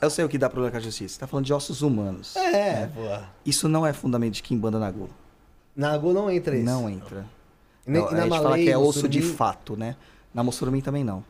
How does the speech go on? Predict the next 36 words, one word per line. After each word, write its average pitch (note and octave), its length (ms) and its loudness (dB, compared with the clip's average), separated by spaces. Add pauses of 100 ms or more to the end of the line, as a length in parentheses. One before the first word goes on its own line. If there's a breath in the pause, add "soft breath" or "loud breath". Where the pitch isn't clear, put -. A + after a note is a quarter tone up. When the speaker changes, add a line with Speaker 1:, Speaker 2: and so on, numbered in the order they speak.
(380 soft breath)
Speaker 1:
Né? A2 140 2
Na C3 120 4
Malay D#3+ 220 2
eu F3 40 2
não E3+ 60 -2
posso - 200 -6
falar D3 120 2
porque - 120 -6
eu - 40 -4
não - 40 -8
sou C#3+ 200 2
iniciado B2 320 0
na A#2 80 0
Malay, A#2 320 0
né? A#2 140 0
Não A2 100 -2
sou A2+ 200 -6
mestre G#2+ 260 -4
de A2 80 -4
Malay, A2 200 -2
então B2+ 180 -2
não C3 80 0
tenho B2 340 -2
ideia A2 380 0
de - 80 -14
o - 20 -20
que A#2+ 60 -4
acontece A2+ 440 -6
lá. F#2+ 240 -6
Speaker 2:
Mas G#3 140 -6
conhece. F#4 500 -10
Speaker 1:
Mas, B2 440 0
é, C3 280 2
eu D3 120 0
não D#3+ 80 -2
tenho, E3 440 0